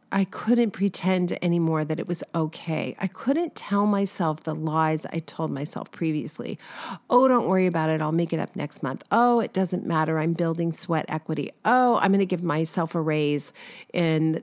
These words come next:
the following year and it will all be right." I lied, lied, lied to myself while I held myself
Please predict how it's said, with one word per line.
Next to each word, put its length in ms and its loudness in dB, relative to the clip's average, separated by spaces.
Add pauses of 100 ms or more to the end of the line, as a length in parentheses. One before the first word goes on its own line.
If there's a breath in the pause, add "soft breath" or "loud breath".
the 340 -6
following 580 2
year 280 2
and 180 0
it 100 2
will 280 -2
all 180 2
be 180 -2
right." 460 -4 (340 loud breath)
I 140 2
lied, 560 2
lied, 460 0
lied 380 -4
to 120 -10
myself 640 -6 (240 soft breath)
while 680 2
I 100 2
held 400 2
myself 720 -2